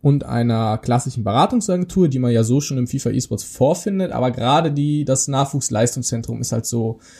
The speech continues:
das große Neue. Und da möchte ich halt explizit, ähm, Spieler erreichen, also fifa-Spieler erreichen, die sich aktuell noch gar nicht so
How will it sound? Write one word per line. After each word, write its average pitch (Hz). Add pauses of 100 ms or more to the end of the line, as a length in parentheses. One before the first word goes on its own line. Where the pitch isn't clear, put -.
das 117
große 131
Neue. 160 (440)
Und 131
da 151
möchte 196
ich 180
halt -
explizit, -
ähm, 156 (220)
Spieler 214
erreichen, 160
also 127
fifa-Spieler 185
erreichen, 127
die 165
sich 143
aktuell 147
noch 143
gar 107
nicht 180
so 156